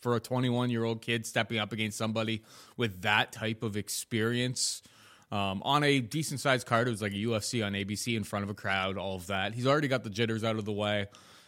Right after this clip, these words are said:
Frankly, he didn't look like he had any sort of jitters. He showed up against a guy like Zhalgas who's fought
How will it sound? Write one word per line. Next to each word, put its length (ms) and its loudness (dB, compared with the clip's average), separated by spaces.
Frankly, 300 4
he 100 2
didn't 380 0
look 140 -4
like 160 0
he 80 -4
had 280 6
any 200 -4
sort 240 -2
of 80 -6
jitters. 400 -4
He 80 -6
showed 320 0
up 160 -2
against 260 -6
a 40 -10
guy 260 0
like 180 -4
Zhalgas 480 -2
who's 340 -6
fought 360 -2